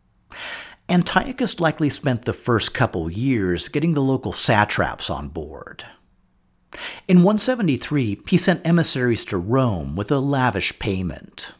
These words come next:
supposedly part of his father's indemnity, and an offer to renew the Treaty of Apamea. The gesture was well received, mainly since it let the Romans focus their energies on a brewing war with Macedon.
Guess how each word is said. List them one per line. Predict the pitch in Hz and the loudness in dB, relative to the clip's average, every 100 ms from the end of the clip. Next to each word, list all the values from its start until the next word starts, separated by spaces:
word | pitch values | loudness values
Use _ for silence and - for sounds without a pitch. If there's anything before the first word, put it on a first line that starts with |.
| _ _ - - | _ _ -16 -4
supposedly | - - 185 170 127 110 | -2 6 6 6 0 -2
part | - 120 107 | 2 2 2
of | 90 | -2
his | 87 | -4
father's | - 113 98 87 85 - | -2 2 4 4 -2 -2
indemnity, | 71 73 123 120 80 - - - - _ - - - | -8 -2 -2 0 -4 -8 -14 -18 -20 _ -16 -16 -6
and | 156 147 | 0 2
an | 156 | 2
offer | 156 160 165 151 | 0 -2 0 0
to | - 117 | 0 -2
renew | 95 90 104 120 78 | 0 0 2 2 0
the | 78 104 | -2 -4
Treaty | - 143 127 123 110 | 0 0 2 0 0
of | 92 | -2
Apamea. | 107 98 - 80 80 78 69 - - - _ _ _ _ _ _ _ _ - - - - | -4 -4 -4 -4 -4 -6 -8 -16 -18 -20 _ _ _ _ _ _ _ _ -14 -12 -12 -6
The | - | 0
gesture | 147 220 220 - 262 | 2 2 -2 -2 -4
was | 214 165 127 127 | 2 2 2 -4
well | 120 131 123 | 0 2 4
received, | 98 76 - 107 87 78 - - - - - - _ _ | 2 -2 -2 -2 -4 -8 -16 -20 -16 -16 -16 -20 _ _
mainly | 151 147 196 185 135 95 | -2 4 6 6 2 -2
since | - 113 98 | -2 -2 -4
it | 127 | -2
let | 139 113 | -2 -2
the | 110 | -2
Romans | 117 120 110 98 - | 0 0 0 -2 -2
focus | 113 95 98 | -2 -2 -6
their | - 80 - | -6 -8 -4
energies | 131 117 90 78 76 76 | -2 -2 -2 -6 -6 -6
on | 113 120 | -4 -2
a | 127 | -4
brewing | 117 107 143 120 90 92 | -4 0 2 2 -2 -2
war | 110 110 78 | 0 0 -2
with | 78 - | -8 -4
Macedon. | 101 90 90 85 65 - - - - | -2 0 -2 -6 -8 -14 -16 -18 -20